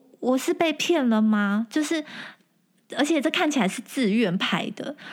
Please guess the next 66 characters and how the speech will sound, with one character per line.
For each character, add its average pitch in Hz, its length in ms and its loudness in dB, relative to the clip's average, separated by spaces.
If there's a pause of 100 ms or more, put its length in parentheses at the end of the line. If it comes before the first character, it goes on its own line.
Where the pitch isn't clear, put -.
(100)
然 233 120 2
后 302 300 0 (140)
会 359 180 0
不 269 160 -4
太 302 180 2
知 277 160 -2
道 294 200 2
说 226 360 0 (220)
到 262 140 0
底 185 160 -2
发 180 180 0
生 202 180 2
了 185 120 0
什 - 160 -6
么 131 160 -6
事 - 260 -4
情， 247 320 -10
就 269 100 -2
是 285 200 0
会 269 180 0
很 226 200 -2
慌 - 380 -6
张， - 300 -8
然 208 100 2
后 262 160 0
就 269 120 0
会 277 100 0
觉 - 140 -6
得 - 80 -2
说 233 120 0 (280)
，“我 226 80 2
为 269 160 2
什 277 160 -2
么 190 160 0
要 220 260 0 (840)
传 196 300 0
出 208 240 0
去？” 214 240 -4
你 196 40 0
知 233 40 2
道 302 100 2
传 233 200 0
出 254 120 0
去 262 160 -2
只 - 140 -8
要 180 120 0
一 233 120 0
秒， 190 300 -2 (420)
你 208 80 -6
就 285 100 2
会 330 80 2
非 330 140 0
常 262 100 2 (120)
懊 233 240 2
悔， 254 280 -2 (200)
那 359 160 0
一 370 100 0
秒 339 300 0
为 349 100 2
什 339 180 -2
么 226 360 -4
我 - 180 -6
的 226 120 0
手 - 440 -2
没 285 140 0
有， 262 240 0